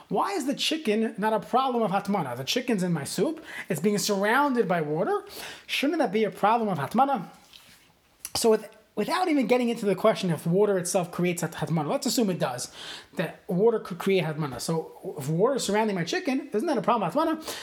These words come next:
So there's two ways that the poskim answer this, and two actually opposite thoughts. The, the classic understanding is that this is called tafshil echad. This is called one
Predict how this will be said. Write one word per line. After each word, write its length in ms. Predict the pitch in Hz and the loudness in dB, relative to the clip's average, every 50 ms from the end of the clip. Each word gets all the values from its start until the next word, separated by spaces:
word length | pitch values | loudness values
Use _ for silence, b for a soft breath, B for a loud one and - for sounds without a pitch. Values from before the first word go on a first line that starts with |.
| B B B | B B B
So 140 | - - | -2 0
there's 180 | 254 240 240 - | 0 0 0 0
two 320 | - - - 302 330 320 | -2 -2 0 2 2 2
ways 380 | 285 254 247 254 254 233 208 170 | 4 4 4 2 2 0 0 2
that 400 | 196 196 196 190 196 - - - - - - - | 4 4 4 2 0 -4 -12 -20 -20 -16 -10 -10
the 60 | 170 | -6
poskim 640 | - - 214 214 202 - - 190 180 165 151 135 139 - - | 0 2 2 2 2 2 0 2 2 2 0 -2 -4 -2 0
answer 300 | 190 180 160 - - 170 | 0 0 0 0 0 0
this, 260 | 196 277 - - - | 0 0 -2 -2 -2
and 240 | 170 170 170 170 - | 0 0 0 0 -2
two 140 | - 302 | -2 -2
actually 320 | - 214 233 226 - 190 - | 0 -2 -2 0 -2 -4 -2
opposite 520 | - 226 233 233 208 170 - 202 180 - | 0 0 0 0 -2 -2 0 0 -2 0
thoughts. 440 | - - 277 - - - - - - B B B B B B B B B B _ - | 2 4 4 4 4 0 -8 -10 -10 B B B B B B B B B B _ 0
The, 440 | 160 170 190 180 180 175 175 190 - - B B B B B B B B B B B B B B _ _ _ _ _ _ - - - | 4 4 4 4 4 2 2 0 -2 -6 B B B B B B B B B B B B B B _ _ _ _ _ _ -10 -4 -2
the 80 | 170 | -2
classic 480 | 175 175 - 240 247 277 240 - 240 208 | 0 4 6 6 6 6 4 2 2 2
understanding 640 | 220 196 185 170 - 170 151 147 175 247 220 - B B B B B | 2 2 2 2 0 0 0 0 0 -2 -2 -4 B B B B B
is 100 | B 185 | B 2
that 140 | 190 208 - | 2 2 2
this 160 | - 294 269 | 0 -2 -2
is 100 | 277 196 | -2 -4
called 480 | - - - 247 247 220 214 208 202 - - - - - - | -4 0 2 4 4 6 4 4 2 -2 -10 -18 -20 -12 -8
tafshil 560 | - - - 233 226 - - - - 196 131 | -4 -2 0 2 2 2 2 2 2 2 2
echad. 360 | - - 127 - 131 120 117 - - B B B B B B B B B _ - | 0 -2 -2 -4 -6 -8 -8 -10 -12 B B B B B B B B B _ -4
This 140 | 214 175 330 | -4 -2 -2
is 100 | 320 - | -2 -2
called 380 | - - 208 214 214 214 - - - _ _ - | 0 0 2 2 2 0 -2 -8 -20 _ _ -6
one 640 | 156 160 170 190 208 220 233 247 254 277 285 - | -2 0 2 4 4 4 4 2 2 0 -2 -8